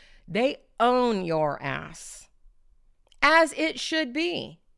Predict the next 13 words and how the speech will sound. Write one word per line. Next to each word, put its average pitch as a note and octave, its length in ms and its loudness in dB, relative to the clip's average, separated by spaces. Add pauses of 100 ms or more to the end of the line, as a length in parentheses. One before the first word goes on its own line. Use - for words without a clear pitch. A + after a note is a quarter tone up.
(800)
'cause B3+ 160 -6
they're E4 140 0
taking E4+ 320 0
a F4+ 60 -4
chance F#4+ 340 -6
on G#3+ 180 0
you. C#3+ 280 -4 (520)
They're C4 240 4
seeing C#4 680 -2 (320)
what C4 300 2
you're D#4+ 140 -2
made D#4 220 2
of. F3 180 4